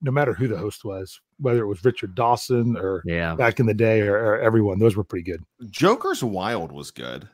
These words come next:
Speaker 3: Card Sharks
Speaker 2: Uh,
Speaker 3: was even better. Card
Speaker 1: Mm-hmm.
Speaker 3: Sharks was good.
Speaker 2: Here's a newer one. Doesn't, it's not on the air anymore that I absolutely love, and it was Cash Cab.
Speaker 3: <laughs> Cash
Speaker 2: I used to love
Speaker 1: Yeah.
Speaker 2: Cash Cab.
Speaker 3: I always
Speaker 2: I
Speaker 3: wanted
Speaker 2: loved
Speaker 3: to
Speaker 2: it.
Speaker 3: get picked up by Cash Cab.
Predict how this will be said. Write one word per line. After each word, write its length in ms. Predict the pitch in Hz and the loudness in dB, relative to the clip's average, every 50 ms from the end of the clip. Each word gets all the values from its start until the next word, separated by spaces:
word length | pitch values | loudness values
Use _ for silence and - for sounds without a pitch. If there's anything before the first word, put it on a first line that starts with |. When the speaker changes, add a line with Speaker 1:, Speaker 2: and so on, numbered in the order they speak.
| _ - | _ -2
Speaker 3:
Card 260 | - - 190 220 175 | 4 6 8 8 6
Sharks 420 | - - 139 101 76 73 110 107 110 | 6 4 2 2 2 2 0 -2 -2
Speaker 2:
Uh, 20 | |
Speaker 3:
was 160 | 107 101 92 | -2 -2 0
even 180 | 120 117 110 104 | 0 0 0 0
better. 300 | 101 98 82 - 58 - - _ _ _ _ _ - | 0 -2 -2 -4 -8 -12 -14 _ _ _ _ _ -4
Card 240 | - 127 135 139 | 2 4 4 4
Speaker 1:
Mm-hmm. 120 | 98 82 101 | 4 4 2
Speaker 3:
Sharks 300 | 101 82 62 - - - | 0 0 -2 -6 -12 -16
was 140 | - - - | -16 -18 -18
good. 360 | - - 60 - - - - _ _ _ _ _ _ _ | -16 -16 -16 -14 -16 -18 -20 _ _ _ _ _ _ _
Speaker 2:
Here's 340 | - - 151 180 196 185 175 | 2 6 8 8 10 8 8
a 40 | 160 | 8
newer 320 | 139 135 143 151 160 143 | 8 10 10 10 10 10
one. 460 | 120 107 101 90 87 92 104 98 90 | 8 8 4 4 2 2 0 -2 0
Doesn't, 300 | 87 117 123 135 135 139 | 4 4 4 6 4 2
it's 100 | 117 98 | -2 0
not 200 | 110 120 123 127 | 2 2 4 4
on 100 | 131 131 | 4 4
the 100 | 127 123 | 4 4
air 80 | 120 123 | 4 4
anymore 380 | 123 120 113 117 117 117 113 | 2 2 2 2 2 2 2
that 100 | 104 104 | 2 2
I 200 | 85 95 107 113 113 | 2 2 4 4 4
absolutely 320 | 110 101 - 113 101 95 98 | 2 0 0 -2 0 2 2
love, 120 | 98 95 | 0 0
and 40 | 104 | 0
it 40 | 101 | -2
was 100 | 95 - | -4 -4
Cash 320 | - - 131 131 131 - | -4 -2 -2 -2 -2 -2
Cab. 340 | - 92 78 71 71 64 - _ _ _ _ _ _ _ _ | -4 -6 -6 -6 -8 -12 -18 _ _ _ _ _ _ _ _
Speaker 3:
<laughs> 400 | _ _ _ - - - - - | _ _ _ -18 -16 -14 -6 -2
Cash 420 | - 170 - - - 156 - - | -2 -2 -2 -2 -4 -2 0 4
Speaker 2:
I 20 | 110 | 4
used 180 | 127 131 123 - | 4 4 4 6
to 80 | 147 | 4
love 220 | 139 127 127 - 175 | 6 8 8 8 8
Speaker 1:
Yeah. 200 | 208 233 190 139 | 8 8 6 4
Speaker 2:
Cash 220 | 104 92 87 - | 2 0 -2 -6
Cab. 320 | - - - 160 78 - 143 - | -8 -8 -8 -8 -10 -6 0 2
Speaker 3:
I 80 | 160 | 4
always 240 | 175 175 175 160 147 | 6 6 6 6 6
Speaker 2:
I 20 | |
Speaker 3:
wanted 140 | 139 143 147 | 6 6 4
Speaker 2:
loved 120 | 151 147 143 | 4 4 2
Speaker 3:
to 40 | |
Speaker 2:
it. 100 | 139 139 | 2 0
Speaker 3:
get 80 | - - | 0 -2
picked 200 | - 131 110 - | -4 -6 -6 -6
up 100 | 120 120 | -6 -6
by 140 | - 107 107 | -6 -8 -8
Cash 320 | 101 - 101 92 95 - - | -6 -6 -4 -4 -6 -6 -8
Cab. 360 | - 80 76 73 73 73 | -8 -6 -6 -6 -8 -10